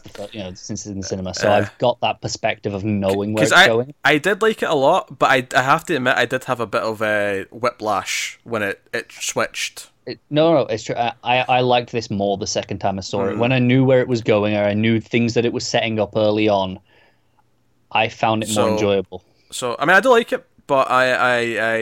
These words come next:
Speaker 2: I, I didn't love it necessarily as much as a few of other Nolan's films, so I'm curious to see where it sits once I've watched it again,
Speaker 1: Yeah.
Speaker 2: uh, with a, a previous viewing kind of in mind. Uh,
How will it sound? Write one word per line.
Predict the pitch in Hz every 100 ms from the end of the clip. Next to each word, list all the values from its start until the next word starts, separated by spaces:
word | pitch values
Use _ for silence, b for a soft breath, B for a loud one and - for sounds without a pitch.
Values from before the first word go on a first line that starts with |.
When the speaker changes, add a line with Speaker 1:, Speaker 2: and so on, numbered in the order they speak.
| 101
Speaker 2:
I, |
I | 117
didn't | 143 143
love | 135 127
it |
necessarily | 117 117 120 113
as | 110
much | 117 -
as | 107
a |
few | - 113
of |
other | 107 107
Nolan's | 110 110 -
films, | 113 110 120
so | 117
I'm | 113
curious | - 143 147
to | -
see | - 120
where | 113
it | 107
sits | - - - - -
once | 113 117 110
I've | 110 101
watched | 107 98 -
it | 95
again, | 98 95 90 - b b b -
Speaker 1:
Yeah. | 104 98 90
Speaker 2:
uh, |
with | 95 95
a, | 101 92 -
a |
previous | - 113 104 95
viewing | - 101 92 90
kind | - 95
of | 95 -
in | 101 95
mind. | 92 90 - b b b b _
Uh, | 113 92 90